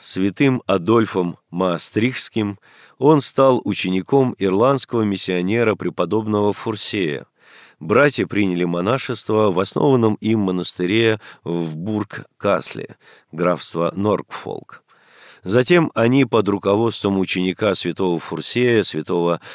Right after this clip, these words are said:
Дикула, стали подвязаться в Сассексе, в монастыре Бошем. Позже переехали в Галлию, в обитель Шель, где были рукоположены в иереев.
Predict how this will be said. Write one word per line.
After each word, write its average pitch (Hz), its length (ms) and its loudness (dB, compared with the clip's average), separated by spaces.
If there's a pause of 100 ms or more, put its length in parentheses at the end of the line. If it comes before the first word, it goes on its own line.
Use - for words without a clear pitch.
(140)
Дикула, 87 680 2 (160)
стали 131 460 2
подвязаться 98 840 0 (300)
в - 80 -8
Сассексе, - 960 0
в 69 160 -12
монастыре 87 640 0
Бошем. 87 640 -2 (920)
Позже 131 440 4
переехали 120 580 2
в 92 140 0
Галлию, 98 580 4 (280)
в 80 120 -2
обитель 113 480 2
Шель, 87 500 0 (600)
где 92 240 2
были 127 300 4
рукоположены 101 1000 2
в 82 180 2
иереев. 87 840 2